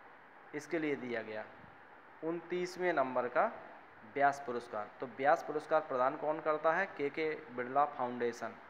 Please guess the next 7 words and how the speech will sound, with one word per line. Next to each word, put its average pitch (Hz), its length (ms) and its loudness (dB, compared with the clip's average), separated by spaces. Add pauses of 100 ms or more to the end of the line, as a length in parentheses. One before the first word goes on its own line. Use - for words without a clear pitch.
(600)
अट्ठाईसवाँ 151 640 4
व्यास 165 320 6
पुरस्कार 165 380 2
दो 160 160 2
हज़ार 160 180 4
अठारह 156 360 6
का, 139 340 -2